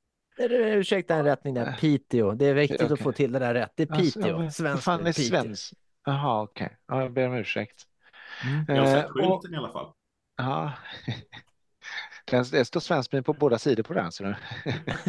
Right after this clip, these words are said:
Speaker 2: Eh, och sen så har du stackars Mats då, som bor i, ganska nära,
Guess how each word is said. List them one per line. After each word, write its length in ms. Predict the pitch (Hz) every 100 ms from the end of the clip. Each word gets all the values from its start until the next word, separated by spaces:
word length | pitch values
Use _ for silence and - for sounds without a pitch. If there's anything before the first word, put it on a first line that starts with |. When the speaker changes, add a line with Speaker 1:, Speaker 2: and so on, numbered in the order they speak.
| 156 - - - - - - - 175 - - - - _ - 160 160 160 _ - - - - - - 117 _ _ _ _ - -
Speaker 2:
Eh, 840 | 127 131 139 139 139 143 139 143 143 _ _ _ _ _
och 220 | 175 175 170
sen 280 | 175 170
så 140 | 165 175
har 140 | 170
du 120 | 170
stackars 460 | 160 - 156 156 139
Mats 300 | 156 - -
då, 140 | 180
som 160 | 139 147
bor 320 | 143 143 139
i, 420 | 139 135 135 139 139
ganska 300 | 135 - 135
nära, 800 | 131 127 123 120 123 120 120